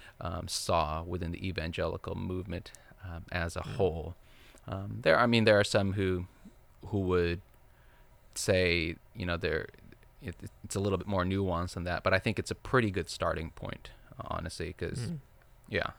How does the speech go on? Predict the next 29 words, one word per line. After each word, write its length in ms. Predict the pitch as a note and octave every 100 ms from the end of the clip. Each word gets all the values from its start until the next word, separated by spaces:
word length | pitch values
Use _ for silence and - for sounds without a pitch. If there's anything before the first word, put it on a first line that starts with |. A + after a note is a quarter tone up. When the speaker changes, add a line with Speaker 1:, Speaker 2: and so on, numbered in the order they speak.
| - -
Speaker 1:
a-, 220 | G1+ G1+
again, 280 | F2+ F2 -
it's, 260 | - - -
uh, 200 | - -
it's 100 | -
something 240 | - F2+ F2
that 160 | E2+ - - -
evangelicals 580 | G2+ F#2 F2 - F#2+ F#2+
would, 140 | F2+ E2+
for 120 | - A2
the 60 |
most 180 | B2+ -
part, 160 | - -
I 40 |
think, 220 | F2 F#2+ F#2
agree 300 | F2 F#2+ F2
on. 280 | - E2+ F2 - - - - - - - - -
Speaker 2:
Yeah. 280 | - A#2 C#3+ - - - - - - - - - - - - - - -
Yeah, 240 | - D#3 D3
for 140 | -
sure. 300 | C#3 - C#3+ -
Speaker 1:
Yeah, 180 | G2 F#2
th-, 120 | G#2+ -
th-, 220 | A2 B2+
the, 220 | B2 A#2
the 100 | A#2
sad 300 | - D#3+ C#3
thing 220 | C3 A2+
is 560 | G2 G2 F#2 F#2 -